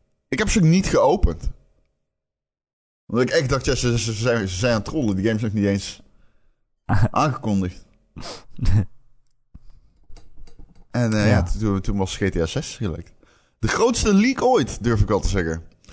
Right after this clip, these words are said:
Speaker 2: En iedereen
Speaker 1: Qua
Speaker 2: dacht: "Oh, zin in de Ron en Erik podcast. Benieuwd wat ze erover te zeggen hebben."
Speaker 1: Ja, niks. Ik heb een, ik, eh, los van dat ik het indrukwekkend vind, heb ik er verder helemaal, dat, dat ik het gewoon indrukwekkend vind. Er schijnt ook een zeventienjarige op te zijn gepakt in,
Speaker 2: Ja,
Speaker 1: eh,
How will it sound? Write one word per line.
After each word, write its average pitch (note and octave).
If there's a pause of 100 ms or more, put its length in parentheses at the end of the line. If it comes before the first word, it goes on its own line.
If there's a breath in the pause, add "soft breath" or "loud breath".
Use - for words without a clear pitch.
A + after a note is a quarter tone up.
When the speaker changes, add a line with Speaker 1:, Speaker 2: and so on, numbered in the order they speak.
Speaker 2:
En G#2
iedereen G#2
Speaker 1:
Qua G2+
Speaker 2:
dacht: G#2+
"Oh, B2
zin C3
in G#2
de F2
Ron G#2+
en G#2
Erik A#2
podcast. F2+
Benieuwd G2+
wat -
ze -
erover F#2+
te F#2+
zeggen F#2+
hebben." E2+ (680 loud breath)
Speaker 1:
Ja, C#3
niks. D#3
Ik F3
heb A#3
een, B3
ik, F#3+
eh, C#3
los G3+
van F3
dat D3+
ik C3+
het C3+
indrukwekkend A#2
vind, F#2+
heb G2+
ik E3
er G#2
verder A2
helemaal, A2
dat, G#2+
dat A2
ik G#2
het G#2
gewoon G#2
indrukwekkend A2
vind. G2+
Er G#2+
schijnt B2+
ook A2+
een A2+
zeventienjarige G#2+
op G2+
te G#2
zijn F#2+
gepakt G2
in, F2+
Speaker 2:
Ja, F3+
Speaker 1:
eh, E2+